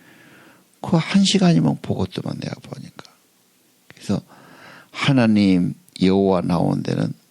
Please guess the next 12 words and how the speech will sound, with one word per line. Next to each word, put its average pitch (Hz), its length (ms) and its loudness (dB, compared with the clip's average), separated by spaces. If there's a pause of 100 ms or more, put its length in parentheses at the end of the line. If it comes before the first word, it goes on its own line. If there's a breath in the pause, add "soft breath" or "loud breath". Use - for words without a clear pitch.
삼위일체니까 - 1040 -4 (160 loud breath)
세모표를 - 680 -2
걸어봐. - 440 -10 (840 loud breath)
그리고 147 280 0
쭉 180 480 -2
보는 101 340 -4
거야. - 140 -6 (880 loud breath)
익숙한 92 560 0
구절도 - 500 -4
있고 - 380 -16 (2250 loud breath)
또 113 180 0
좀 101 400 -2